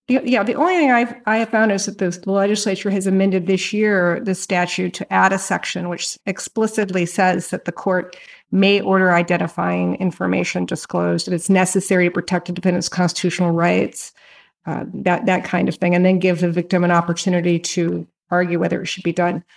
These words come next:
Uh, so I, I don't know that you have the authority just to tell them. That's why I'm kind of confused on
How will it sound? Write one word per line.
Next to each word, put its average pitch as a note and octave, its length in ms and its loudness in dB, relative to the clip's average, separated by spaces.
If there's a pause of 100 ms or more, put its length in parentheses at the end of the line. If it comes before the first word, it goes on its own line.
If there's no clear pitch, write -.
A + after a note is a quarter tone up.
(520)
Uh, - 280 -12 (640)
so F#3+ 160 -2
I, A#3+ 360 0
I - 20 4
don't D#4+ 120 4
know B3 80 2
that G#3 140 0
you G3+ 60 0
have A#3 240 4
the G#3 80 2
authority - 400 -2
just F3+ 320 -10 (140)
to F3+ 120 -8
tell - 300 -4
them. - 160 -2
That's G3 200 -2
why F#3+ 140 4
I'm F#3 80 2
kind F3+ 240 -4
of E3 60 -8
confused F3+ 600 0
on E3+ 360 -2